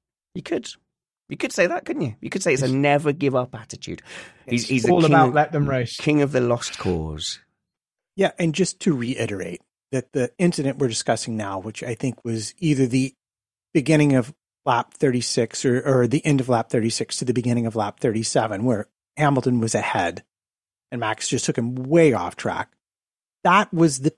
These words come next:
Speaker 3: penalty generating
Speaker 1: Yes, it was.
Speaker 3: incident.
Speaker 1: Yes.
Speaker 3: That's where the five seconds came from. And if you take it back to thirty-six or thirty-seven, the general understanding that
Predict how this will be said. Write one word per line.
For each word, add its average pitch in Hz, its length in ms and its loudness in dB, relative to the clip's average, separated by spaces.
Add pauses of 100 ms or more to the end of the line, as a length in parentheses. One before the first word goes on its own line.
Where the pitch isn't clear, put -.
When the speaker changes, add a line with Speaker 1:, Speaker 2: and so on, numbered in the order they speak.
Speaker 3:
penalty 165 580 2
generating 113 920 2 (140)
Speaker 1:
Yes, - 360 -2
it 107 80 0
was. 92 200 0
Speaker 3:
incident. - 520 0
Speaker 1:
Yes. - 60 -18 (220)
Speaker 3:
That's 151 280 0
where 175 160 4
the 170 80 2
five 143 420 2
seconds - 460 -2
came 135 360 2
from. 113 360 -2
And 160 260 2
if 156 240 -2
you 165 180 -2 (260)
take 208 260 2
it 165 80 0
back 143 200 0
to 139 100 0
thirty-six 135 600 -2
or 127 100 -2
thirty-seven, 123 800 0 (640)
the 139 180 0 (140)
general 190 580 4
understanding 135 640 2
that - 160 -2